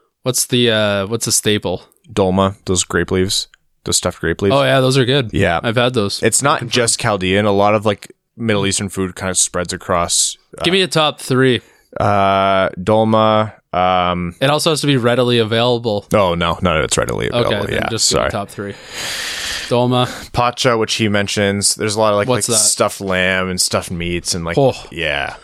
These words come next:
Speaker 2: it's really
Speaker 1: Get me on board with that.
Speaker 2: Yeah, some of them are, like, stuffed intestines or, like, sausage.
Speaker 1: Eh, I'll,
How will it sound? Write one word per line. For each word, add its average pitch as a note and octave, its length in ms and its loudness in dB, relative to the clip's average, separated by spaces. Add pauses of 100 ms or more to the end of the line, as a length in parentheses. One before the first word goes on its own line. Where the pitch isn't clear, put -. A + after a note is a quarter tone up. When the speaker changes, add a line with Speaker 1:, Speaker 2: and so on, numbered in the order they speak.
(100)
Speaker 2:
it's - 260 -6
really B1 180 -4
Speaker 1:
Get D#3+ 180 -2
me E3+ 100 2
on D3+ 160 2
board C#3+ 240 2
with B2 120 -4
that. A#2+ 340 0
Speaker 2:
Yeah, G2 260 0
some C#3 160 0
of D3+ 60 4
them C#3 140 4
are, B2+ 100 4
like, A2+ 160 2
stuffed - 320 -2
intestines F#2 560 -2
or, F2+ 80 0
like, E2+ 200 0
sausage. - 480 -4
Speaker 1:
Eh, D#3 40 0 (160)
I'll, D#3+ 220 0